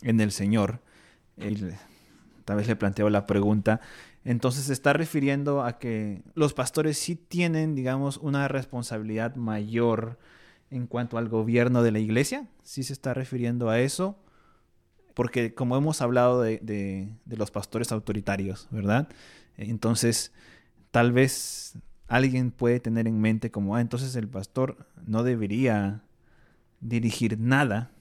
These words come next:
pero Dios sí le ha dado un, un, una posición para cuidar de la iglesia,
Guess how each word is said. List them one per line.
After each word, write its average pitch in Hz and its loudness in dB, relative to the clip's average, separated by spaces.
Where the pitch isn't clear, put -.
pero 123 4
Dios 147 4
sí 165 -4
le 147 0
ha 127 2
dado 147 4
un, 113 -2
un, 120 -4
una 120 -4
posición 135 -2
para 110 -4
cuidar 110 0
de 107 -6
la 98 -2
iglesia, 107 -2